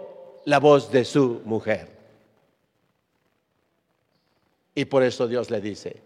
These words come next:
"Por cuanto obedeciste la voz de tu mujer".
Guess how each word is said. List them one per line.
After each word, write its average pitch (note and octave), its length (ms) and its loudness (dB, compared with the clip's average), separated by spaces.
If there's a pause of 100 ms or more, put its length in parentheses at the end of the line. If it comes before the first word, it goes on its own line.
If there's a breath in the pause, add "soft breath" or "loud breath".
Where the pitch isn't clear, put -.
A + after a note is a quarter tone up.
(680)
"Por A#2 260 0
cuanto A2+ 540 -2
obedeciste G2+ 1000 -6 (340 soft breath)
la G2 180 -2
voz A#2+ 520 -2
de G#2+ 140 -2
tu C#3+ 380 -6
mujer". G#2+ 500 -12